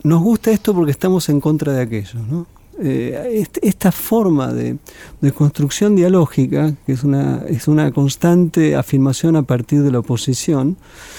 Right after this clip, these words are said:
eh, se trans-, se transformó en una cultura de la crítica cinematográfica. Entonces,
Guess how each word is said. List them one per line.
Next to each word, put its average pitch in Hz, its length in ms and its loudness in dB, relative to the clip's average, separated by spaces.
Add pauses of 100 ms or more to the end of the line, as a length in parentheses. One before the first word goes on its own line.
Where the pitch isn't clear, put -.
(300)
eh, 139 320 0
se 165 180 -4
trans-, 190 240 0 (240)
se 208 140 0
transformó 202 420 0
en 302 60 2
una 254 100 0
cultura 185 440 0
de 127 60 0
la 113 120 -2
crítica 110 340 -8
cinematográfica. 107 760 -10
Entonces, 143 340 -6